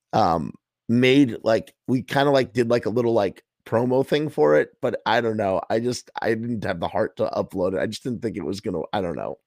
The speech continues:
It, um, this is what Dave wrote in the, uh, i-, in the insert. "On February twenty-eighth, nineteen seventy-nine, the Misfits and a mobile recording unit entered an abandoned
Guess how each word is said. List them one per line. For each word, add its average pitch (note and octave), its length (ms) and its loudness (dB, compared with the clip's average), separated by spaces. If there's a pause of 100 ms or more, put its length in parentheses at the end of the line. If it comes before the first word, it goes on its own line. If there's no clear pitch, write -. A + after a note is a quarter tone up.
It, - 200 -4 (1200)
um, G2 460 0 (340)
this C#3 120 4
is C#3+ 80 2
what C3+ 240 4
Dave A2 300 2
wrote G2+ 420 2
in G#2 280 -6
the, G2 240 0
uh, C#2 460 -2 (640)
i-, G#2 40 -2
in G2 260 -2
the F#2+ 160 -4
insert. G2+ 460 0
"On G#2+ 160 0
February D3+ 500 4
twenty-eighth, C#3 720 0
nineteen C3+ 480 -2
seventy-nine, B2 640 0
the A2+ 80 -4
Misfits D3 800 -2 (520)
and A2+ 120 0
a G#2+ 60 2
mobile C3+ 400 6
recording C#3 560 4
unit G#2 340 -2 (140)
entered C#3 540 0 (100)
an A2+ 100 -2
abandoned C3 840 -2